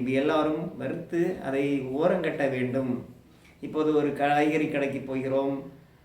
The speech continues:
ஆம், சிக்கன், மட்டன் இதெல்லாம் வாங்க போகிறோம். எல்லாருமே எதுவுமே கொண்டு போகாம கையை வீசி கொண்டு போனால் என்ன ஆகிறது?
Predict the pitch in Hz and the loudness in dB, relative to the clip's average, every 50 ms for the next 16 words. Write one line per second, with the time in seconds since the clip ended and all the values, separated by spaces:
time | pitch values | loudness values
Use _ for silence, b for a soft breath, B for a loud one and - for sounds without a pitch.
0 | - - - 127 127 127 131 131 131 135 131 131 131 131 131 131 127 127 123 - | -20 -16 -12 -10 -8 -6 -4 -2 -2 -2 -2 -2 -2 -2 -4 -4 -4 -6 -6 -6
1 | - - - - 151 143 143 143 139 135 131 123 127 147 139 143 139 131 127 135 | -8 -10 -8 -4 -2 -2 0 0 0 -2 -2 -4 -2 -2 -2 0 0 -2 0 0
2 | 135 135 135 131 131 131 131 131 131 - 131 127 127 127 127 127 131 127 127 127 | 0 0 0 -2 -2 -2 -4 -4 -4 -4 -4 -2 0 0 0 0 -2 -2 -2 -4
3 | 127 135 135 135 135 135 135 135 139 147 156 160 151 147 139 131 127 123 123 135 | -4 -2 -2 -2 0 0 0 -2 0 0 0 0 0 0 0 0 0 -2 -2 -2
4 | 139 143 156 165 165 147 139 135 135 123 120 131 127 123 127 127 131 143 - 147 | 0 0 0 0 0 0 -2 -2 -2 -2 -2 -2 -2 -2 -2 -2 -2 -2 -2 -2
5 | 131 123 127 - - B B B - - - 135 135 139 139 135 127 127 127 135 | -2 -4 -6 -8 -12 B B B -20 -12 -8 -4 -2 0 0 0 0 2 2 2
6 | 151 156 156 151 - - 135 131 131 135 120 120 123 131 131 143 143 135 123 123 | 2 2 2 0 -2 -2 -2 -2 0 -2 -2 -4 -4 -2 -2 0 0 0 0 0
7 | 131 135 131 131 127 123 123 123 117 117 127 | 0 0 0 0 0 0 0 0 0 -2 -2